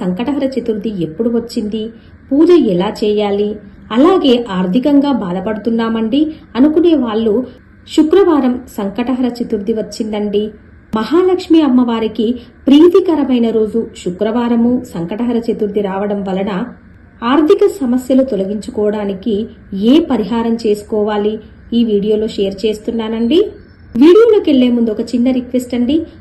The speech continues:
కొత్తగా ఎవరైనా ఛానల్ను చూస్తున్నట్టయితే మీకు గనక ఈ వీడియో నచ్చితే ఒక లైక్ వేయండి, షేర్ చేయండి, ఛానల్ని సబ్స్క్రైబ్ చేసుకోండి. అలాగే మరవకుండా బెల్ బటన్ నొక్కి పెట్టండి ఫ్రెండ్స్.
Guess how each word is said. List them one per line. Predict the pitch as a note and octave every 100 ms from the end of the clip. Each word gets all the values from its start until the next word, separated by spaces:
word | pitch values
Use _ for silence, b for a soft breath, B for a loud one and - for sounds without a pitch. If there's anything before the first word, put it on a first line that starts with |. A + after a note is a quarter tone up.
| B
కొత్తగా | C4+ D#4+ G4 G#4
ఎవరైనా | E4+ C#4+ C4 B3+
ఛానల్ను | A#3 G3 G#3 G#3
చూస్తున్నట్టయితే | G#3 F#3 - G#3 G3 G3 G3 A#3 G#3+ B B B
మీకు | A#3 F4 G4+ F4+
గనక | E4+ D#4 A#3+
ఈ | G#3+
వీడియో | F3+ F#3 A3+
నచ్చితే | G#3 F3+ - A3+ G#3 G3+
ఒక | G#3
లైక్ | G3+ E3+ F3+
వేయండి, | A#3+ A3+ G#3+
షేర్ | A3 G3+ F#3+ -
చేయండి, | A3 G#3+ G#3+ A#3 A#3 -
ఛానల్ని | G#3 G#3+ A3+ G#3+
సబ్స్క్రైబ్ | G#3 F3+ - A3 G#3+ G#3+
చేసుకోండి. | G#3 G#3+ G#3+ G#3+ -
అలాగే | F#3 A3+ D#4+ D4+
మరవకుండా | C#4 A#3 A#3 A3 A3+ F3+
బెల్ | F3+ F3
బటన్ | G3 A#3 A#3+
నొక్కి | A#3 A#3+
పెట్టండి | A#3 B3 B3+
ఫ్రెండ్స్. | D4+ D#4+ -